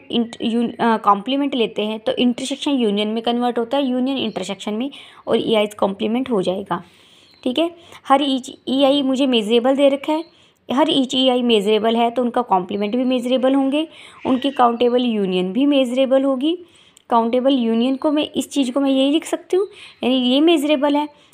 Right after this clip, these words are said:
ये कोई भी सेट है पूरा, मान लो ये अंदर वाले को मैं बी बोल रही हूँ, बी कॉम्प्लीमेंट मेजरेबल है तो बी कॉम्प्लीमेंट का कॉम्प्लीमेंट भी तो मेजरेबल होगा, और बी कॉम्प्लीमेंट का कॉम्प्लीमेंट तो क्या बनेगा? फिर इन-,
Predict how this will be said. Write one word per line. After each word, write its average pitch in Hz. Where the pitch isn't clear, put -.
ये 226
कोई 302
भी 320
सेट 277
है 220
पूरा, 196
मान 196
लो 190
ये 226
अंदर 208
वाले 202
को 220
मैं 240
बी 240
बोल 190
रही 180
हूँ, 185
बी 226
कॉम्प्लीमेंट 269
मेजरेबल 226
है 208
तो 262
बी 262
कॉम्प्लीमेंट 262
का 285
कॉम्प्लीमेंट 269
भी 311
तो 320
मेजरेबल 254
होगा, 269
और 240
बी 262
कॉम्प्लीमेंट 269
का 285
कॉम्प्लीमेंट 277
तो 277
क्या 285
बनेगा? 208
फिर 277
इन-, 277